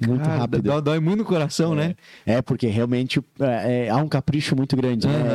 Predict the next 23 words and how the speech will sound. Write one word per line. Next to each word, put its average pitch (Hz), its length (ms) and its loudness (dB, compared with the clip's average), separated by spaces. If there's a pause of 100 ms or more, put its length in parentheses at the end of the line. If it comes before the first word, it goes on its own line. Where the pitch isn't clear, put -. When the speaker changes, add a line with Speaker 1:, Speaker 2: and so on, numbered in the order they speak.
(140)
Speaker 1:
É, 113 400 0
é, 127 40 2
é 127 40 2
uma, 156 260 0
é 139 120 2
uma 180 180 0
obra 170 300 0
de 135 100 0
arte, 120 400 0
termina 123 320 0
sendo 131 140 0
uma 135 140 0
verdadeira 120 520 0
obra 143 300 0
de 143 120 0
arte, 120 360 0
né? 107 120 0
Speaker 2:
Uhum. 123 300 0 (140)
Speaker 1:
A 123 40 -4
gente, 131 220 0
de 127 60 2
alguma 127 260 0
forma, 139 380 0